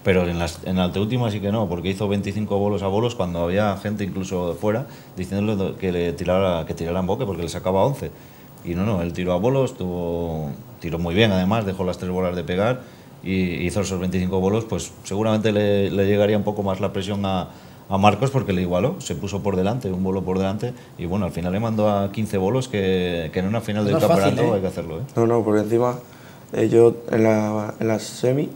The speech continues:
Speaker 3: para hacer, para entrar a la final, tenía que hacer doce y también me costó muchísimo. Y pues yo creo que la única vez que se puso nervioso Ángel fue en la última tirada de, de la final.
Speaker 1: Sí, porque venía a hacer veinticinco bolos y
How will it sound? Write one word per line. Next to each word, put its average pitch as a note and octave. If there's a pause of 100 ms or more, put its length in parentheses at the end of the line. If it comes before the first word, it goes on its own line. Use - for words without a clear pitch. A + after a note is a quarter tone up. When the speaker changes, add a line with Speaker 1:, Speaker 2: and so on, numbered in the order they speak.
(160)
Speaker 3:
para G#2+
hacer, A2
para A2
entrar A2+
a -
la B2
final, B2 (460)
tenía A#2
que A#2
hacer A2
doce A#2+
y -
también A2
me G#2+
costó G#2
muchísimo. A#2+ (1000)
Y G#2
pues G2+
yo A#2+
creo B2+
que B2+
la A#2+
única A#2+
vez A2+
que -
se A2+
puso A2
nervioso G#2+
Ángel B2 (480)
fue A2+
en G#2+
la G#2+
última G#2
tirada G#2
de, G#2 (240)
de A2
la G#2+
final. G#2+
Speaker 1:
Sí, A2+
porque F2+
venía G#2+
a A2
hacer A2
veinticinco G#2+
bolos A2+
y F#2+